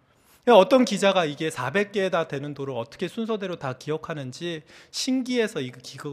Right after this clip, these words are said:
어떻게 기억할 수 있냐?"라고 물어봤다라고 합니다. 그때 한 프로 기사가 이렇게 대답을 했습니다. "대국을 할 때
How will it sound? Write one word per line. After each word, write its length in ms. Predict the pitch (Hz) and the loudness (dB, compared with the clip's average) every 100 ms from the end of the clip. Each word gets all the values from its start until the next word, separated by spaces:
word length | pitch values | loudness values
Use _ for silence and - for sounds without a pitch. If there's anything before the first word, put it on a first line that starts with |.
| 160 | -10
어떻게 360 | 135 127 185 180 | -10 -10 -10 -10
기억할 360 | - 160 160 151 | -6 -6 -4 -8
수 160 | - | -10
있냐?"라고 580 | 123 127 131 127 117 113 | -10 -8 -6 -8 -8 -12
물어봤다라고 1120 | 101 110 165 196 185 98 - 113 110 107 101 | -12 -8 -6 -4 -6 -10 -10 -10 -10 -12 -14
합니다. 320 | 98 98 92 - _ _ _ _ _ _ _ _ _ _ _ _ _ _ _ - | -14 -14 -20 -20 _ _ _ _ _ _ _ _ _ _ _ _ _ _ _ -18
그때 240 | 127 - | -6 0
한 260 | 131 180 - | 2 2 0
프로 260 | 202 196 | 2 2
기사가 420 | 165 143 123 139 | 2 -6 -4 -4
이렇게 400 | 131 127 185 190 | 0 2 2 2
대답을 360 | 147 113 104 98 | -4 -6 -8 -8
했습니다. 460 | 107 - 101 92 - _ _ _ _ _ _ _ _ _ _ _ _ - | -12 -14 -14 -16 -20 _ _ _ _ _ _ _ _ _ _ _ _ -6
"대국을 640 | 123 147 180 170 170 143 | 0 0 0 -2 -2 0
할 240 | 127 - | -2 -4
때 340 | 127 147 185 | -4 -2 -2